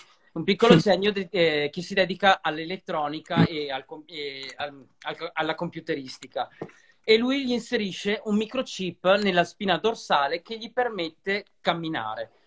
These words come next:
Speaker 1: Però il microchip è collegato con un sistema centrale che è un, eh, un, un mega cer-, cervellone di computer che poi inizia a prendere il sopravvento sul personaggio. Dunque ci sarà una lotta veramente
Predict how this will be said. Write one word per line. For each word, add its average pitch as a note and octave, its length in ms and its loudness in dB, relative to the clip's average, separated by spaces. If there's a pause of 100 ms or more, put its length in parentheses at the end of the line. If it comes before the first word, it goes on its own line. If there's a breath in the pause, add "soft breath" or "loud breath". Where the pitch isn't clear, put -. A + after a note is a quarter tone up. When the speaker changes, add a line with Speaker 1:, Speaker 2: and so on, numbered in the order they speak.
(180)
Speaker 1:
Però B3 160 6
il A#3 100 4
microchip F3+ 560 -8
è G#3+ 40 2
collegato G#3 500 0
con F3+ 140 -10
un F3+ 80 -6
sistema F#3 420 -4
centrale E3+ 720 0
che E3 200 -4
è D#3 40 -2
un, D3+ 240 -4
eh, C3 480 -2 (340 soft breath)
un, D#3+ 240 -6
un F3+ 120 -6
mega F3+ 260 4
cer-, F3+ 400 -2
cervellone F#3 560 0
di D3+ 140 -10
computer F#3 640 0
che A#3+ 160 -4
poi G3+ 360 4
inizia G3 360 -4
a - 20 -14
prendere F3 380 -2
il F#3+ 140 -16
sopravvento E3+ 1000 -2 (220)
sul - 260 -8
personaggio. B2+ 760 -2
Dunque D#3 260 -4
ci G3 100 -4
sarà F#3+ 280 6
una D#3 200 0
lotta D#3 440 2
veramente C3+ 880 -4